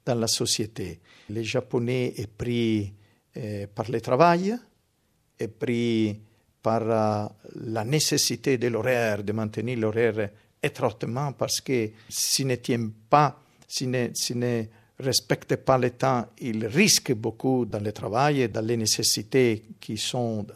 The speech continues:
de la vie. Par exemple, il faut avoir beaucoup d'a-, beaucoup d'argent pour l'école, pour les maisons, pour l'organisation de la famille,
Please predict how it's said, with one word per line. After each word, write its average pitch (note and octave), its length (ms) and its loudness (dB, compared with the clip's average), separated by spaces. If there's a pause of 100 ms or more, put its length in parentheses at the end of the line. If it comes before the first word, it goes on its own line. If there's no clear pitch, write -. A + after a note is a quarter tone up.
(100)
de A#2+ 100 -12
la G2 140 -6
vie. D3 160 2
Par G#2+ 180 -6
exemple, G#2+ 640 -2 (640)
il A2+ 80 -6
faut - 160 -2
avoir B2 220 6
beaucoup B2 260 0
d'a-, A2 240 -2
beaucoup B2 340 -4
d'argent B2 520 0 (260)
pour - 160 -12
l'école, D#3+ 460 4 (520)
pour - 140 -10
les G#2+ 80 -4
maisons, B2 540 -2 (640)
pour D3+ 100 4
l'organisation B2 720 0
de A#2 140 -2
la G2+ 80 -4
famille, D#3 580 -2